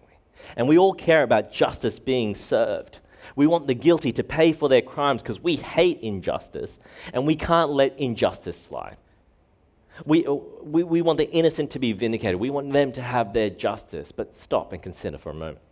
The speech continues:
While there's this big rise, uh, in, in true crime stories and all that, what if we looked at the world around us and thought, "What if God could see us in his true crime story?" And what if history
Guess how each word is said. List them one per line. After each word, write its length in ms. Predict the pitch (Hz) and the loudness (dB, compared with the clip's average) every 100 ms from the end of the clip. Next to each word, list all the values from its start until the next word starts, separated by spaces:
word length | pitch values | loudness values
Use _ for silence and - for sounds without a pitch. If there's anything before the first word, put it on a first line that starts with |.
| _ _ _ _ - - | _ _ _ _ -10 2
While 160 | 135 | 4
there's 140 | 139 123 | 4 2
this 140 | 113 | -2
big 220 | - 147 | -2 -2
rise, 540 | 110 104 117 120 120 120 - | 0 4 6 6 4 0 -12
uh, 160 | - 101 | -2 0
in, 140 | 113 110 | 2 0
in 140 | 101 | -4
true 260 | - 147 127 | -4 -2 -2
crime 320 | - 120 107 | 0 0 0
stories 480 | - - 123 123 117 | -2 2 2 2 0
and 80 | |
all 120 | 110 110 | 0 2
that, 160 | 110 | 2
what 180 | 117 160 | 2 0
if 180 | 165 - - | -2 -6 -4
we 160 | 127 | -2
looked 180 | 131 131 | -2 -2
at 120 | 127 | -4
the 80 | 110 | -4
world 340 | 104 120 127 | 2 4 4
around 260 | 117 101 95 | 2 0 -2
us 120 | 95 | -4
and 200 | 104 92 | -6 -8
thought, 320 | 110 113 - - - _ _ _ _ _ _ - | -2 -2 -2 -16 -20 _ _ _ _ _ _ -8
"What 120 | 147 | -6
if 160 | 160 - 98 - _ | -6 -10 -20 -20 _
God 420 | - 127 123 95 - _ _ _ | 0 2 4 0 -6 _ _ _
could 100 | - | -10
see 300 | - - 120 | -8 -4 0
us 220 | 107 87 - | 0 0 -8
in 160 | 101 | -10
his 360 | 98 - 120 107 | -8 -6 -6 -6
true 360 | - - 107 | -12 -6 -6
crime 340 | 87 - 82 80 | -6 -6 -6 -8
story?" 320 | - - - _ _ _ - - | -14 -20 -20 _ _ _ -20 -4
And 140 | 120 | 0
what 80 | 156 | 2
if 140 | 180 - - | 0 -4 -20
history 580 | - - 185 - 120 82 | -8 -2 -2 -2 -4 -4